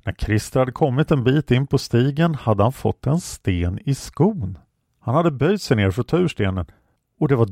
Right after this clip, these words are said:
då en av grannens hundar kom fram emot honom och började skälla.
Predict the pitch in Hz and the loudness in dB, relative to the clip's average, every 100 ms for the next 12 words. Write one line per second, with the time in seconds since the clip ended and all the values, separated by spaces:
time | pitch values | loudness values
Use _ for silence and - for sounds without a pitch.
0 | 92 196 127 87 - _ _ _ - 110 | 0 0 0 -2 -8 _ _ _ -2 0
1 | 98 92 - 135 127 101 98 95 - 160 | 0 -2 0 2 2 0 -2 -2 -2 -2
2 | 123 101 170 135 113 - 98 87 90 90 | -2 0 0 2 0 0 -2 0 -4 -4
3 | - 87 90 87 - 139 113 117 | -4 -2 -2 -2 -2 0 2 -2